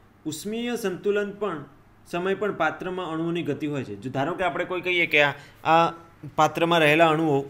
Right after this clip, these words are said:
ઉષ્મીય સંતુલનમાં છે, ત્યારે પણ તેમની સ્થિતિ કેવી હોય છે? એ પણ એકબીજા, અમ, અણુઓ પાત્રમાં એકબીજા સાથે અથડામણ અને ગતિ કરતા હોય છે. તેથી એકબીજા સાથે અથડામણ અનુભવે છે, તે સતત ચાલુ રહે છે. પરિણામે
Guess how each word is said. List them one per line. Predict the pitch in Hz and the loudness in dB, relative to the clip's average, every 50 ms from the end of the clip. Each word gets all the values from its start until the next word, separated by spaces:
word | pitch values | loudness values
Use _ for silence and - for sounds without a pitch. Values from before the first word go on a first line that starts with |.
| - - | -8 -10
ઉષ્મીય | 143 131 - - 170 180 185 175 | -8 -8 -6 -2 0 0 0 0
સંતુલનમાં | 175 160 147 139 151 156 156 156 156 160 165 165 | -2 -4 -6 -4 -4 -2 -2 -2 -2 -2 -4 -4
છે, | 156 165 139 - - - - - _ | -4 -6 -8 -10 -12 -16 -20 -16 _
ત્યારે | - 143 147 156 170 | 0 2 2 2 2
પણ | 170 180 180 160 | 0 -2 -4 -4
તેમની | 165 160 165 170 | -4 -4 -4 -6
સ્થિતિ | 165 - - 151 143 175 | -6 -8 -10 -10 -8 -6
કેવી | 170 180 185 180 175 | -2 -2 -2 0 -2
હોય | 160 147 135 | -2 -4 -4
છે? | 120 143 151 147 - - - - _ _ _ _ _ _ _ _ - - - - - - - - - | -6 -8 -10 -12 -16 -20 -20 -20 _ _ _ _ _ _ _ _ -20 -20 -20 -20 -20 -20 -20 -14 -12
એ | 139 | -10
પણ | 151 147 175 175 175 - | -8 -6 -6 -8 -6 -8
એકબીજા, | 160 147 135 156 160 151 165 156 | -8 -8 -6 -6 -4 -4 -4 -4
અમ, | - - - - - - 135 127 127 131 - - - - | -6 -8 -14 -18 -14 -12 -10 -10 -10 -12 -14 -12 -8 -4
અણુઓ | 151 151 160 160 156 165 | -2 -2 0 0 0 -2
પાત્રમાં | 165 165 156 143 143 156 160 165 165 156 | -2 -2 -2 -4 -2 -4 -4 -2 -2 -2
એકબીજા | 139 139 156 151 156 | -2 -4 -4 -4 -4
સાથે | 151 151 151 156 156 | -4 -6 -6 -6 -6
અથડામણ | 135 131 139 151 156 151 | -4 -4 -4 -4 -4 -4
અને | 147 143 143 139 | -4 -6 -6 -6
ગતિ | 131 123 - 151 | -6 -8 -8 -8
કરતા | 143 139 120 - 143 143 | -8 -8 -8 -6 -6 -6
હોય | 135 120 113 120 147 165 160 - - - - - | -6 -4 -4 -4 -4 -6 -8 -12 -18 -20 -20 -18
છે. | - - 120 | -12 -10 -10
તેથી | 107 - 175 196 185 226 202 185 | -4 -2 -2 -2 -2 -2 -2 -2
એકબીજા | 180 185 190 202 196 202 | -2 -4 -4 -6 -4 -4
સાથે | 165 185 180 190 185 | -2 -2 -2 -2 -2
અથડામણ | 170 156 156 143 170 180 185 185 | -2 -2 -2 -2 -2 -2 -2 -2
અનુભવે | 180 180 175 160 165 175 170 165 | -2 -2 -4 -4 -4 -4 -4 -6
છે, | 143 156 151 - - - - - | -8 -10 -14 -16 -20 -20 -8 -2
તે | - 196 | 0 0
સતત | - - 156 - 185 185 - - | 0 -2 -4 -4 -4 -6 -6 -4
ચાલુ | - 147 127 123 131 151 | -2 -2 -2 0 -2 -2
રહે | 139 123 113 127 151 - - - - - - - | -2 -4 -4 -4 -6 -8 -12 -18 -20 -20 -16 -12
છે. | - 139 - - - - - _ _ _ | -10 -10 -10 -10 -14 -20 -20 _ _ _
પરિણામે | 160 180 202 214 214 190 170 156 156 | 0 2 2 2 2 0 0 -2 -4